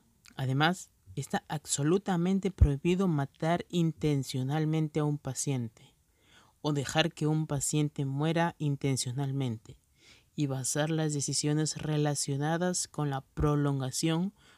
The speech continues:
o acortamiento de la vida humana en consideraciones sobre su calidad o clase. Es justamente por eso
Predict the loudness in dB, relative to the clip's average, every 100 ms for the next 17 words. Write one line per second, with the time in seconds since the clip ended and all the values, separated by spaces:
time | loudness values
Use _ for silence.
0 | _ -4 -4 -4 -4 0 0 2 2 4
1 | 4 2 2 2 2 2 2 4 4 2
2 | 2 2 0 -2 -6 -2 -2 0 -2 0
3 | 0 0 -2 -2 0 2 2 0 -2 -2
4 | 0 2 2 2 0 -2 _ -20 -20 _
5 | -10 -2 -2 0 0 0 0 2 2 0
6 | _ -20 -6 -4 -2 0 -2 -4 -12 _
7 | _ _ -20 -20 _ _ _ 2 4 2
8 | -2 0 0 2 2 4 8 8 8 0
9 | -6